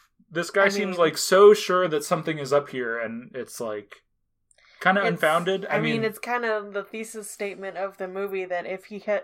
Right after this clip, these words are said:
Speaker 2: if he just minded his fucking business and respected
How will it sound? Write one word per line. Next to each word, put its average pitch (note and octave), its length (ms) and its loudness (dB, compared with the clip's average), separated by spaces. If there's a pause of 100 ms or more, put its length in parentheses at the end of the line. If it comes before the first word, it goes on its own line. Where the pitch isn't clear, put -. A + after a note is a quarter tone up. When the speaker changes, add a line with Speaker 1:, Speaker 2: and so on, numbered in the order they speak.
Speaker 2:
if G#3 280 -10
he G#3+ 100 -12
just G3+ 280 -8
minded G3 560 -8
his G3 200 -10
fucking F#3+ 400 -12
business F3+ 500 -12
and F3 140 -12
respected F#3 840 -10